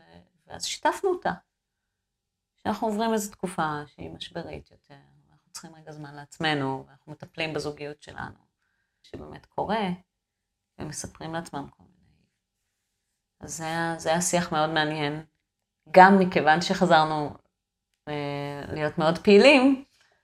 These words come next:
אז, אה, אז לקחנו בחשבון שהם עלולים לשמוע אותנו, להתקל בזה באיזשהו אופן,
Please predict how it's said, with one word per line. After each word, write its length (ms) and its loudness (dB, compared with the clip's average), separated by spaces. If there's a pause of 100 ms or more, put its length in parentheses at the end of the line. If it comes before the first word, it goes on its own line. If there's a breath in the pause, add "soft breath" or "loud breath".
(180)
אז, 360 -10
אה, 600 -6 (960)
אז 320 -10
לקחנו 320 -10
בחשבון 320 -6
שהם 180 0
עלולים 420 -4
לשמוע 320 0
אותנו, 800 2 (340)
להתקל 420 -2
בזה 240 0
באיזשהו 340 -8
אופן, 260 -14